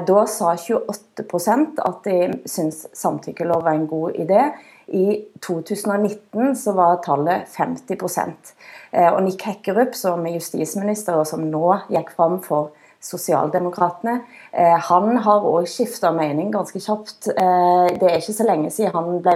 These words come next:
møtt av demonstranter i trappa på vei inn på Christiansborg, eh, med, eh,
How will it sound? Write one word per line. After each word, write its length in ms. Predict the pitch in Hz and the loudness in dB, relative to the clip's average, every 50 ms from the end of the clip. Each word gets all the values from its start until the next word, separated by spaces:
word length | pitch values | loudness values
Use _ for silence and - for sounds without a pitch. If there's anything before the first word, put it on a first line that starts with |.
| 175 165 | 2 0
møtt 180 | 160 - - | -6 -4 -2
av 120 | 196 180 180 | -2 0 0
demonstranter 680 | 175 170 170 170 - - - 175 165 165 - 196 190 | 0 -2 -4 -10 -12 -12 -8 -8 -8 -8 -6 -4 -6
i 60 | 180 180 | -4 -4
trappa 300 | - 165 156 - - 190 | -4 -6 -6 -8 -12 -12
på 120 | - 185 180 | -8 -4 0
vei 240 | 170 156 160 175 185 - - _ _ _ _ - | 0 0 0 0 -4 -8 -12 _ _ _ _ 0
inn 280 | 175 175 175 190 208 202 | 2 2 2 2 0 -2
på 80 | 208 196 | -4 -8
Christiansborg, 680 | - 185 170 - 185 165 165 160 175 196 226 269 254 214 - - - - - - - - | -8 -8 -8 -6 -4 -4 -4 0 2 2 4 4 2 0 -4 -12 -20 -20 -20 -14 -6 0
eh, 460 | - 180 180 175 175 175 - - - | 4 6 6 8 6 6 4 2 0
med, 500 | 180 170 165 165 165 170 185 190 - - - | 0 0 2 4 4 4 4 2 0 -2 0
eh, 200 | - 180 175 | 0 0 0